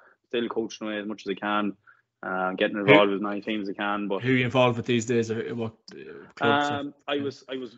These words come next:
Speaker 1: doing a lot of underage with the club there for long, but I've been, I've been a couple of different clubs in and out with sessions. But, um,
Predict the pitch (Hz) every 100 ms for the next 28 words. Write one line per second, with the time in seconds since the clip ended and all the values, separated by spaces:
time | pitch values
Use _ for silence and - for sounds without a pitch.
0 | _ 180 208 185 170 151 135 131 127 110
1 | - - 123 123 120 113 117 113 104 120
2 | 120 123 117 123 113 _ 120 117 127 123
3 | 156 - 196 170 156 139 127 131 123 127
4 | 123 120 110 - 117 - 113 104 _ 110
5 | 104 107 107 104 101 98 98